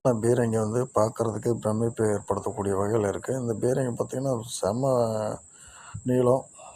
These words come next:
இருக்கக்கூடிய அளவுக்கு அந்த பீரங்கியோட தோற்றம் இருக்கு. இந்த இடத்திற்கு வந்து பீரங்கி மேடுன்னு சொல்லுவாங்க. ஆனா, இந்த நானூறு ஆண்டுகளும் பார்த்தீங்கன்னா, வெட்ட வெளியிலையும், கொளுத்துற வெய-,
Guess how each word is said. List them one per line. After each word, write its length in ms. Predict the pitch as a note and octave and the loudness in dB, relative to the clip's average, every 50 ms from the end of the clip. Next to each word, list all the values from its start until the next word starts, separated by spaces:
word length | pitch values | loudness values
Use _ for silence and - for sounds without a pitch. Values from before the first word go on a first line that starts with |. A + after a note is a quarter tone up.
| - - - - - - | -18 -18 -18 -18 -12 -6
இருக்கக்கூடிய 680 | - C3 A#2 A2+ G#2+ - A2 G#2+ - - G2+ G#2 G2+ G#2 | -2 0 0 0 0 0 -2 -2 -2 -2 -2 0 0 2
அளவுக்கு 400 | G2+ G#2+ A#2 A#2+ A#2 - - C3+ | 2 2 2 2 0 0 -2 -2
அந்த 160 | A#2+ G#2 G2+ | 0 0 -2
பீரங்கியோட 540 | F#2+ G2 G#2 A2 A2+ A2+ A2 G#2 G#2 G2 G#2 - | -4 -2 -2 -2 -2 0 -2 -2 -2 -4 -4 -6
தோற்றம் 300 | - G#2 G#2 - G#2 G2+ | -4 -4 -4 -2 -2 -2
இருக்கு. 320 | F#2 G#2 - - A#2 A#2 - - - - - - - | -2 -4 -6 -8 -10 -10 -10 -12 -20 -20 -18 -10 -8
இந்த 240 | G#2+ A2 A#2 A#2 A#2 | -6 -4 0 0 0
இடத்திற்கு 500 | A2+ A2+ C#3 C3+ - - C3 - - B2 | 0 0 -2 -2 0 -2 -2 0 0 0
வந்து 240 | A#2 A#2 B2+ D3 - G2 | 0 0 -2 -4 -2 0
பீரங்கி 360 | A#2 A#2+ B2+ C3 B2+ A#2 A2 | 2 2 4 4 2 0 0
மேடுன்னு 360 | G#2+ G#2+ G2 G#2 G#2 G#2 G#2 | -2 -2 -4 -4 -4 -6 -6
சொல்லுவாங்க. 640 | - - G2+ F#2+ G2 F#2+ F#2+ F#2 F#2+ A2+ F3 G#3 - - - - - - - - - - - | -8 -6 -4 -2 0 0 -2 -2 -4 -8 -8 -8 -12 -14 -20 -20 -20 -20 -20 -20 -20 -8 -4
ஆனா, 340 | A#2 A#2 B2 A#2+ A#2 A2+ G#2 | 0 2 2 4 2 2 0
இந்த 280 | G#2 - G#2 G#2+ A2 | -2 -2 -2 -2 -2
நானூறு 440 | G#2+ G#2+ A2+ A#2 A#2 A#2 A2+ A2 G#2+ | 0 2 2 2 2 4 4 4 4
ஆண்டுகளும் 420 | A2 G#2+ A2+ A2 A2+ A2+ B2 A#2+ | 4 4 2 2 4 2 2 2
பார்த்தீங்கன்னா, 500 | A2+ G#2 - - A#2 A#2 A#2+ D2 D#2+ - - - - - - - - - - - - - | 0 0 0 0 -6 -4 -4 -4 -4 -4 -6 -12 -20 -20 -20 -20 -20 -20 -20 -20 -12 -4
வெட்ட 320 | G#2 A2 A2 - - C#3 | -2 -2 -2 2 4 4
வெளியிலையும், 520 | B2 A#2 A2+ A2+ A2+ A2+ G#2+ G#2+ G#2 G2 - - | 6 6 6 4 4 2 2 0 0 -2 -2 0
கொளுத்துற 540 | - A2+ A2+ A#2+ - - - B2 A2+ G#2+ | 0 2 2 2 0 -2 0 2 2 2
வெய-, 580 | G#2 G#2+ G#2 G#2+ G#2+ G#2+ G#2+ G#2 G#2 G#2 G#2 G2+ | 4 4 4 2 2 2 2 0 0 -2 -2 -4